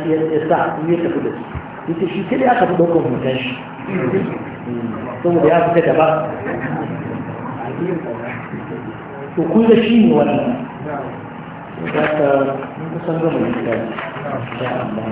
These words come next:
Ya zo ƙarshe. Saboda ka wasu wajajen za ku ji na sauri. Inda ba, ba ya buƙatar wani shirin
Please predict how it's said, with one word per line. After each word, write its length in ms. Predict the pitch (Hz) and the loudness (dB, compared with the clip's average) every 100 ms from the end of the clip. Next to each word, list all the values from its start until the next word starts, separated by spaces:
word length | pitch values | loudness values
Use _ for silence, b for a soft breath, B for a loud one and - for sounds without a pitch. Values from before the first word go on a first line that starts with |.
| 110 107 - - - - 139 135 139 147 143 - - 113 110 | -6 -8 -10 -12 -10 -8 -8 -8 -8 -8 -10 -10 -10 -10 -4
Ya 180 | 120 131 | 0 2
zo 160 | 127 | 2
ƙarshe. 460 | 131 131 - - - - - - - - - - | 0 -2 -6 -8 -10 -10 -10 -10 -10 -12 -12 -8
Saboda 280 | - 185 190 | 0 4 4
ka 120 | 185 | 6
wasu 200 | 180 - | 4 4
wajajen 440 | 262 226 214 220 208 | 4 6 6 6 6
za 80 | |
ku 140 | 214 202 | 6 4
ji 160 | 202 | 4
na 120 | 202 160 | 4 4
sauri. 340 | - 135 131 - - - 151 139 135 120 117 - - - - - - - - 64 65 67 - - - - | 4 4 2 -2 -6 -8 -6 -4 -4 -4 -8 -10 -10 -12 -12 -12 -12 -10 -10 -10 -8 -6 -6 -6 -6 -4
Inda 280 | 185 196 170 | -2 2 4
ba, 320 | 147 143 - - - - - - - - - | 6 4 4 2 0 -6 -10 -12 -14 -12 2
ba 140 | 165 175 | 6 8
ya 180 | 165 | 6
buƙatar 420 | 165 160 156 156 139 | 4 4 4 4 2
wani 200 | 143 147 | 2 2
shirin 320 | 165 165 | 2 2